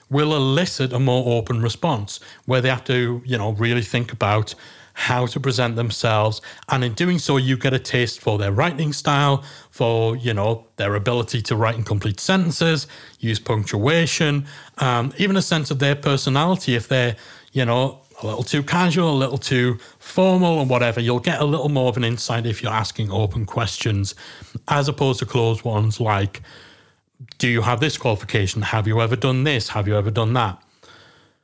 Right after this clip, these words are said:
Ask, uh, as part of the application process for applicants to attach their C V or their resume to the application form itself or to email it to you directly.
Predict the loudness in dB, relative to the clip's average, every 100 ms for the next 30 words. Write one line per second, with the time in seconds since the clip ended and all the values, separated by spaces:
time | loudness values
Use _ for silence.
0 | _ _ _ -2 0 0 -6 -10 -12 -4
1 | -2 0 0 0 -2 0 -2 2 0 0
2 | -2 0 0 2 0 2 0 -2 -6 -2
3 | 2 2 2 0 -2 -2 -2 -2 -2 -4
4 | -10 -14 -20 -4 0 0 0 -2 0 -2
5 | -4 -4 -6 0 2 2 0 -2 0 0
6 | 0 0 -2 _ _ _ _ _ _ _
7 | -2 0 0 2 0 0 0 2 0 -6
8 | -20 _ _ -8 -2 0 2 0 0 -2
9 | -2 0 2 0 -2 -4 -4 -2 0 -2
10 | -2 0 0 0 0 2 2 0 0 0
11 | 2 2 0 0 0 0 2 0 -8 -18
12 | -4 -2 0 0 -2 -12